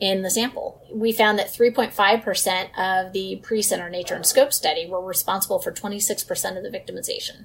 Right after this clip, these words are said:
And those are what we called our serial offenders. But those serial offenders were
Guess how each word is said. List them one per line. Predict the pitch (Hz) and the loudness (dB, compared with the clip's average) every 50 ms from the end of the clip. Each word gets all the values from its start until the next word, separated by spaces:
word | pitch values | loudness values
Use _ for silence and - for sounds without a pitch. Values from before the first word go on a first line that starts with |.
| - - | 0 4
And | 226 226 226 233 | 8 10 12 12
those | 247 247 247 254 | 12 12 12 12
are | 254 240 233 226 226 226 220 214 - - - - | 8 6 6 6 6 6 4 2 0 -2 -8 -10
what | - - 233 269 220 | 2 4 6 6 6
we | 240 247 220 | 6 2 2
called | - 226 202 196 196 190 185 185 - | 8 10 10 12 12 10 8 6 4
our | 185 185 185 175 180 170 | 6 6 6 6 6 6
serial | - - - 208 202 196 190 180 | 6 6 6 6 6 6 6 6
offenders. | 180 - 185 151 - - - - - - - - - _ | 4 2 0 -2 -2 -4 -6 -6 -6 -6 -6 -8 2 _
But | - 247 - - - | 8 8 10 12 12
those | 233 226 226 226 - | 12 12 12 12 10
serial | - 247 233 233 247 254 247 240 | 10 10 12 12 12 12 10 8
offenders | 226 226 240 240 233 226 208 208 202 196 196 202 190 196 - - - - | 6 6 4 4 4 2 2 2 2 0 0 -2 -2 -4 -4 -6 -6 -10
were | 214 202 220 247 247 254 254 240 | 0 10 12 12 12 12 12 8